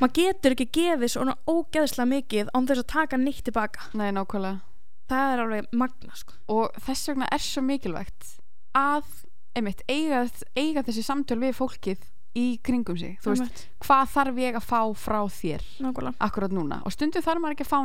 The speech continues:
Speaker 2: neitt.
Speaker 1: Mhm.
Speaker 2: Stundum ætlar maður að vera til staðar fyrir annað fólk, en stundum þarf maður líka á því að halda að fólk sé til staðar fyrir mann.
Speaker 1: Einmitt.
Speaker 2: Og það er líka allt í lagi að segja, þú veist, ef að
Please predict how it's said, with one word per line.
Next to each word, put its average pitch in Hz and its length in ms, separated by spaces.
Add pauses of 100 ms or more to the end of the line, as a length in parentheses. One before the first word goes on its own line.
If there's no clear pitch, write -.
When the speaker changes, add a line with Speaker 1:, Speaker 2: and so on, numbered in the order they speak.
Speaker 2:
neitt. 180 380
Speaker 1:
Mhm. 262 80
Speaker 2:
Stundum 262 320
ætlar 277 140
maður 262 120
að 269 40
vera 262 120
til 240 120
staðar 226 280
fyrir 202 160
annað 185 160
fólk, 180 220
en 208 60
stundum 285 280
þarf 302 160
maður 262 220
líka 233 180
á 226 80
því 220 140
að 208 60
halda 214 260
að - 20
fólk 208 200
sé 208 200
til 208 100
staðar 185 420 (520)
fyrir 175 180
mann. 160 160 (140)
Speaker 1:
Einmitt. 254 320 (200)
Speaker 2:
Og 220 280 (180)
það 254 220
er 294 40
líka 277 240
allt 240 160
í 220 40
lagi 233 220
að 202 100
segja, 202 480
þú - 80
veist, 196 120
ef 202 60
að 208 140